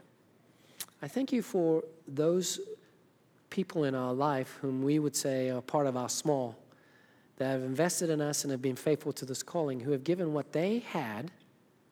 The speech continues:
from you to spur us to commit to our faith that we have now, to help us learn to love and good deeds, who encourage us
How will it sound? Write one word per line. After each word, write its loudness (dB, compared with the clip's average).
from 0
you -2
to -2
spur 4
us 0
to -4
commit 2
to -4
our -4
faith 0
that -4
we -2
have -2
now, -4
to -8
help -4
us 0
learn 0
to -10
love -2
and -8
good -4
deeds, -10
who -4
encourage -2
us -2